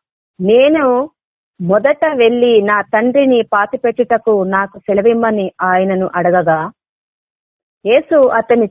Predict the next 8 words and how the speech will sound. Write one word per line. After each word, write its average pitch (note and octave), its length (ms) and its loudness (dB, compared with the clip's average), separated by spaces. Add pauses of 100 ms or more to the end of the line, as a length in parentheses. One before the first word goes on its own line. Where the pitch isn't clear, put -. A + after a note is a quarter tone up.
చూచి, A3 520 2 (100)
'నన్ను G#3+ 240 0
వెంబడించుము, G#3 800 -2 (180)
మృతులు A#3+ 640 2
తమ G#3+ 300 -2
మృతులు G#3+ 500 0
పాతిపెట్టుకొననిమ్మని' F#3+ 1400 -6
చెప్పెను." E3+ 440 -6